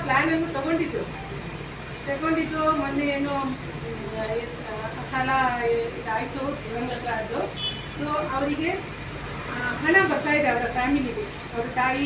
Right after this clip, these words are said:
ಅವರ ಹೆಂಡತಿ ನಮ್ಮ ಜೊತೆ ಇದ್ದಾರೆ, ಆ, ಅವರ ಬ್ರದರ್ಸು ಇದ್ದಾರೆ. So ಹಣ ಬರ್ತಾ ಇದೆ. ನಾವು ಏನು ಹೇಳೋದು ಅಂತ ಹೇಳಿದ್ರೆ, ಅವರು ತುಂಬ ತಿಳುವಳಿಕೆ ಇರೋರು ಮಾಡಿದ್ದಾರೆ. ನಿಮಗೂ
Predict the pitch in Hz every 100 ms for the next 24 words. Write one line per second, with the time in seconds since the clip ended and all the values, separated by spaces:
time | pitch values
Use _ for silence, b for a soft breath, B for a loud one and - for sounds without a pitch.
0 | 285 254 233 240 277 240 226 226 226 -
1 | 226 214 220 226 277 - - - - -
2 | - - 233 220 226 233 277 - 226 240
3 | 233 220 214 - - - - 240 262 302
4 | 294 247 - - 220 - 240 233 233 208
5 | 190 - - - 311 320 262 277 294 233
6 | - 254 233 214 - - 247 254 247 285
7 | 339 277 269 277 269 254 247 226 220 240
8 | 254 262 339 339 330 370 320 339 349 330
9 | 320 311 311 285 247 247 262 240 247 302